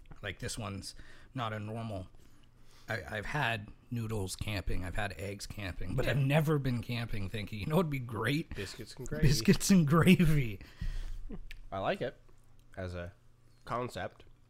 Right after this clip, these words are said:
Speaker 2: As a dish, eh, it's not great, but it's okay.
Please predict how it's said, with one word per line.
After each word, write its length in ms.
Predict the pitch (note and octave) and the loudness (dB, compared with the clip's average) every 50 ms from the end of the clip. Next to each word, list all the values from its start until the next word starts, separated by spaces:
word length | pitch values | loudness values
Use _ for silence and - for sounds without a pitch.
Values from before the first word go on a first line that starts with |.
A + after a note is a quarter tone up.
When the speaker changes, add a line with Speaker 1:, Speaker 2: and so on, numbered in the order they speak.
| _ _ | _ _
Speaker 2:
As 200 | - G2+ F#2 - | -6 -6 -6 -6
a 40 | F2+ | -6
dish, 400 | F2 G#2 D#3 G3 G3+ - - - - - - - - - - - - - - | -2 0 0 0 0 -4 -12 -20 -20 -20 -20 -20 -20 -20 -20 -20 -20 -12 -8
eh, 240 | G#4 G4+ G4 F#4+ F#4 | -8 -6 -6 -6 -8
it's 200 | F4+ - - - | -10 -10 -12 -10
not 200 | - - - - | -10 -8 -8 -8
great, 240 | - - - - - - - - - - - | -8 -8 -8 -10 -12 -18 -20 -20 -20 -10 -6
but 120 | - G#2+ | -6 -6
it's 120 | G#2+ - - | -4 -4 -4
okay. 280 | D3 C#3+ F3+ F3+ D3 | -6 -2 -2 -4 -4